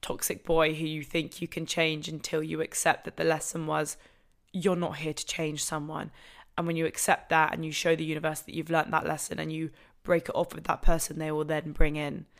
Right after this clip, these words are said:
the next person and the next lesson and the next thing and the thing that is right for you. But until you learn your lesson, I think you keep getting dealt the same cards. And just knowing in your heart that truly, truly, truly what is meant for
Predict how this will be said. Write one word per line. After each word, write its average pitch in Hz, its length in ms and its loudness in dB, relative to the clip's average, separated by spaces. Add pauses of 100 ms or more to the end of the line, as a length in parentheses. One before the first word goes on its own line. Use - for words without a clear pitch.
(260)
the - 80 -4
next - 300 -2
person 151 500 2
and 151 140 -4
the 156 60 -6
next - 280 -6
lesson - 360 -6
and 71 120 -8
the - 60 -6
next - 240 -4
thing 156 260 -4
and 156 80 -6
the 160 60 -8
thing 165 180 -6
that 165 100 -6
is - 100 -8
right 165 280 0
for - 80 -12
you. 156 220 -4
But - 140 4
until 170 300 -2
you 165 400 -4 (1080)
learn 156 320 4
your 160 160 -4
lesson, 151 640 0 (540)
I 170 80 -4
think 160 180 -2
you 156 80 -2
keep - 220 -6
getting 160 240 -2
dealt 151 240 0
the 151 40 -8
same 151 300 -2
cards. 156 600 0 (520)
And 180 160 2
just 175 220 -2
knowing 165 320 4
in 165 100 -2
your 160 120 -2
heart 165 480 4
that 160 260 4 (1300)
truly, 190 440 2
truly, 175 300 -4
truly 170 340 -2
what 165 220 0
is 165 100 -6
meant 165 220 -4
for - 60 -14